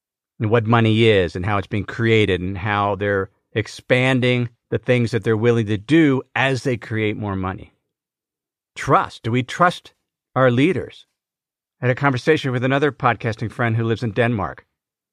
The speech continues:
and we were talking about some of the differences between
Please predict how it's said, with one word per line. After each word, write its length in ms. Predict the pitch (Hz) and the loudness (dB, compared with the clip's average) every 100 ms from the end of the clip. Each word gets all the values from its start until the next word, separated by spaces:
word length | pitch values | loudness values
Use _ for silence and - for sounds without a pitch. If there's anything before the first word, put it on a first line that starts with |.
| _ - | _ -4
and 80 | |
we 80 | 120 | -2
were 80 | 110 | 0
talking 380 | 117 117 139 123 | 2 2 2 -2
about 500 | 98 107 101 92 - _ - | 2 2 2 0 -4 _ -8
some 160 | 123 117 | -2 0
of 60 | |
the 80 | 107 | 0
differences 480 | 127 123 117 113 92 | 0 0 -2 -2 -4
between 640 | 107 - 117 104 101 95 | -8 -4 -2 -2 -2 -4